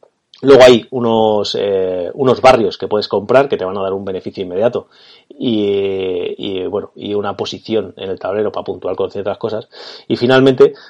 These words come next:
vas a poder ir bajándote cartas. Para bajar cartas es muy sencillo. Tienes una carta, la bajas con otra carta del mismo color. Hay tres, tres, tres colores de cartas, pues las vas bajando. Luego hay algunas que son de,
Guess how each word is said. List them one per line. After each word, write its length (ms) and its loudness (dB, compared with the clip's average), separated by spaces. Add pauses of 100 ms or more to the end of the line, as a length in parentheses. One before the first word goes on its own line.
vas 160 0
a 60 0
poder 160 6
ir 80 6
bajándote 480 0
cartas. 560 -6
Para 160 -2
bajar 260 0
cartas 300 -2
es 60 -6
muy 100 -4
sencillo. 420 -12
Tienes 240 -8
una 100 -8
carta, 280 0
la 100 0
bajas 220 -4
con 220 -6
otra 180 -2
carta 280 -2
del 160 -4
mismo 200 -10
color. 280 -8
Hay 100 -8
tres, 280 -10
tres, 480 -4
tres 180 -8
colores 280 -4
de 80 -6
cartas, 300 -4
pues 320 -6 (420)
las 160 -6
vas 140 2
bajando. 480 2
Luego 180 0
hay 80 4
algunas 260 0
que 100 -12
son 180 -6
de, 360 -6